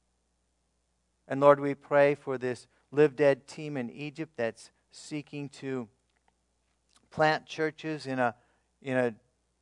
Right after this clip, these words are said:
dark culture of a, a religion that's not the truth. We pray that you'd protect them. We pray that you'd give them wisdom. We pray that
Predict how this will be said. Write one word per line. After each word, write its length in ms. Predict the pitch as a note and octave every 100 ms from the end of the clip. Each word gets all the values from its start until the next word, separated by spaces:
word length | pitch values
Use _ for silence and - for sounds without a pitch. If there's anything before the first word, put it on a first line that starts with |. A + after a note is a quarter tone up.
| _
dark 340 | D3 C#3+ -
culture 540 | - - C#3+ - - D3+
of 160 | C3
a, 180 | A#2+ A2+ - -
a 100 | B2
religion 640 | A#2+ B2+ C3 C3+ D#3 D3
that's 480 | C3 B2 A2+ - - _ _ _ _ _ _ _ _ _ _ _ _ _ _ _ _ _ _ _ _ _ _ _ _ _ _ _ _ _ _ _ _ -
not 320 | C3 C#3+ -
the 80 | B2+
truth. 400 | - A#2+ B2+ - _ _ _ _ _ _ _ _ _
We 180 | C#3 D3+
pray 260 | D3 D#3 D#3
that 180 | D3+
you'd 180 | B2 C3+
protect 500 | - A#2 - D#3 _
them. 200 | D3+ D3+
We 140 | C3+ A#2+
pray 260 | - C#3
that 160 | C#3 B2
you'd 180 | B2+ A2+
give 180 | C3+
them 220 | A#2 A2+ A2+
wisdom. 500 | C#3 D3+ - D#3 D3
We 120 | A#2
pray 320 | _ C3 C3
that 260 | B2+ B2